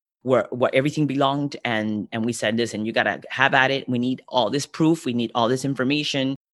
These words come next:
We filed it. We created files electronically. And I think that organization helped us get, being organized helped us get through the process. It's not an easy process.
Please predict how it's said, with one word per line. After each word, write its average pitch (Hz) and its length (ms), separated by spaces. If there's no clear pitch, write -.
We 127 180
filed 135 460
it. 127 140
We 123 80
created 127 320
files 120 360
electronically. 131 680
And 123 100
I 135 60
think 220 260
that - 160
organization 123 640
helped 110 240
us - 260
get, 113 420
being 151 180
organized 143 420
helped 123 180
us 123 100
get 113 280
through 139 320
the - 100
process. - 640
It's 120 240
not 131 200
an 151 100
easy 147 200
process. 127 560